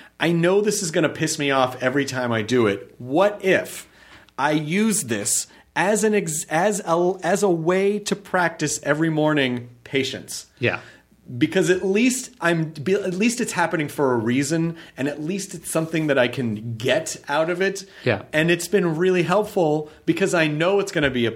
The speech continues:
Speaker 1: fucking pain in the ass. But at the end, I'm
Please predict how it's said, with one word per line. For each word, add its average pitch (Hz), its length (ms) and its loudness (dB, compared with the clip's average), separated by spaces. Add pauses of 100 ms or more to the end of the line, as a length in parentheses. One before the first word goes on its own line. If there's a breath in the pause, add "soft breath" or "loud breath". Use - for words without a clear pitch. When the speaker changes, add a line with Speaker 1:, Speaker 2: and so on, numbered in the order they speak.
(160)
Speaker 1:
fucking 107 300 -4
pain 104 200 -2
in 101 120 -2
the 98 100 -2
ass. 101 320 0 (340 loud breath)
But 131 140 0
at 151 120 0
the 147 140 2
end, 180 300 0
I'm 139 420 -4